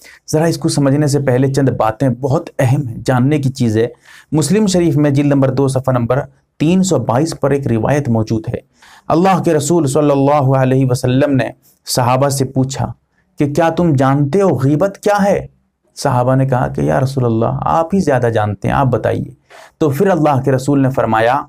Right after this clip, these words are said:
कि भाई के उस बात को जिक्र करना जो उसे नापसंद है। फिर उसके बाद सहाबा ने पूछा कि या रसूल अल्लाह,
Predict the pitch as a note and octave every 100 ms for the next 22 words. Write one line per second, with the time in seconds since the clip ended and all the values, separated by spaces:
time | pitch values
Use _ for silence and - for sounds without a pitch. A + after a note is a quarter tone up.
0 | _ _ - _ D#3+ - - _ _ -
1 | C3 C3 B2+ D#3+ G#3 F#3+ G#3 A3 G#3 F#3+
2 | B2 B2+ D3 F#3+ G#3+ - B3+ E3 E3 F3+
3 | F#3+ - E3 D3+ C3+ - - _ _ _
4 | _ _ C3 F3+ G3+ F#3+ F#3+ G3 D3 B2
5 | A#2+ - A#2+ A#2 G#2 - - - _ _
6 | _ _ _ _ _ _ F3+ F#3+ - F3
7 | E3+ C#3+ D3 C#3 C#3+ D3+ C#3+ D3 C#3+ C#3+
8 | D3 F3+ D#3+ D3+ F3+ - C#3+ A#2+ A2+ A2+
9 | C#3